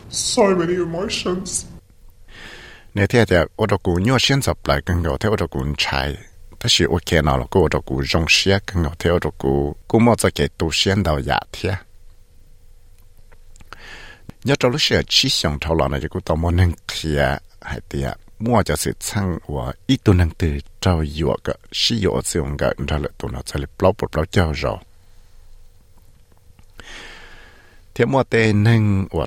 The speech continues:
Speaker 2: trâu cho tấm mạng đàn tàu chạy lại in ra này giờ cho nâng ở món nó nhung kể đồ của dị xong. Mua tê nâng nó sẽ lại ít phần bé chỉ giờ cho nâng ở món nó nhung kể đồ là của trâu xong.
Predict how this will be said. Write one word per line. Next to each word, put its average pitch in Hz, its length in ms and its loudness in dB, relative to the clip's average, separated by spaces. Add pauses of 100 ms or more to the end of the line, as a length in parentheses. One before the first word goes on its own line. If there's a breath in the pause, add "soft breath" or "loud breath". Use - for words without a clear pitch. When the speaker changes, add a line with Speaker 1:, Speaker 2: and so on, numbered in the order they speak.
Speaker 2:
trâu 85 140 2
cho 80 120 -2
tấm 110 140 0
mạng 80 140 2
đàn 73 240 0
tàu 69 200 0
chạy 85 160 -2
lại 82 120 -2
in 95 180 0
ra 92 220 2
này 69 220 -2
giờ 78 320 2
cho 69 120 -4
nâng 76 260 -2
ở 67 80 -4
món 78 180 -2
nó 104 60 2
nhung 95 260 2
kể 62 120 -4
đồ 67 200 -6
của 60 120 -6
dị 60 160 -8
xong. - 340 -6 (520)
Mua 110 480 4
tê 101 160 4
nâng 92 280 4
nó 71 340 0 (200)
sẽ 95 160 2
lại 69 160 0
ít 107 80 0
phần - 220 -4 (140)
bé 95 320 4
chỉ 67 120 -2
giờ 73 240 2
cho - 120 -6
nâng 71 220 -2
ở 65 60 -6
món 78 180 0
nó 98 60 4
nhung 92 300 2 (140)
kể 67 160 -2
đồ 67 160 -2
là 69 140 -2
của - 100 0 (120)
trâu 67 160 0
xong. - 280 -4